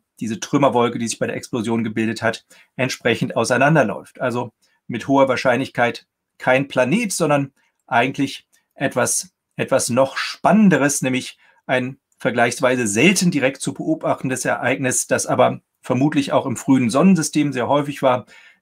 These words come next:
nämlich dass in diesem doch relativ übervölkerten Raum rund um einen entsprechenden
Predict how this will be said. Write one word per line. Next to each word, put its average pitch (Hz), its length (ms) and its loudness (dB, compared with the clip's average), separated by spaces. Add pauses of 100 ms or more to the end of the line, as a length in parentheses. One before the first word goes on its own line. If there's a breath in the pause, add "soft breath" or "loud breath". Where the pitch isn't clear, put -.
nämlich 127 340 -4 (260)
dass 120 220 -4
in 147 100 -8
diesem 120 380 -4 (380)
doch - 300 0 (320)
relativ 123 680 -2 (480)
übervölkerten 135 880 2 (920)
Raum 127 340 4
rund 123 300 -4
um 120 280 -6 (260)
einen 120 240 -2
entsprechenden 120 760 -8